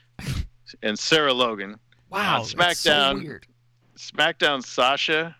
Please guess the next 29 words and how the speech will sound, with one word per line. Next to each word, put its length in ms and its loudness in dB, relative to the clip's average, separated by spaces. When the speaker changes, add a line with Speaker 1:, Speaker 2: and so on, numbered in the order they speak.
Speaker 1:
Carmella, 720 0
Lacey, 600 -4
Dana, 400 2
<clears throat> 160 -6
Speaker 2:
Ah, 260 -2
Speaker 1:
and, 300 0
Speaker 2:
ah. 40 2
Speaker 1:
uh, 220 0
and, 240 -2
Speaker 2:
Well, 80 6
Speaker 1:
and 80 6
Speaker 2:
they 60 6
Speaker 1:
Nikki 120 2
Speaker 2:
need 100 2
someone 260 6
for 120 4
an 80 4
Speaker 1:
Cross. 80 2
Speaker 2:
elimination, 560 4
too. 200 -6
<laughs> 40 -14
Speaker 1:
Yeah, 200 2
Dana 300 4
and 80 -2
Nikki. 340 -2
Speaker 2:
Yeah, 360 0
there 100 -12
you 80 -10
go. 300 -8